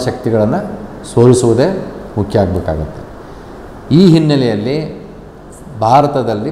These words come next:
ಪ್ರಜಾಪ್ರಭುತ್ವ ಮತ್ತೆ ಮತ್ತೆ ಪ್ರಯೋಗಕ್ಕೆ ಒಳಗಾಗ್ತಾ ಇದೆ.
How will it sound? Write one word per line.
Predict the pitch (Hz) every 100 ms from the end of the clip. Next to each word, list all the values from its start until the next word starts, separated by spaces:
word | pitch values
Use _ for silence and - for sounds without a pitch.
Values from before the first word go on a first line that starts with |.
| -
ಪ್ರಜಾಪ್ರಭುತ್ವ | 110 131 131 123 107 101 147 117
ಮತ್ತೆ | 107 139
ಮತ್ತೆ | 120 101 156 156
ಪ್ರಯೋಗಕ್ಕೆ | 117 117 117 - 190 143
ಒಳಗಾಗ್ತಾ | 110 107 107 - 87
ಇದೆ. | 76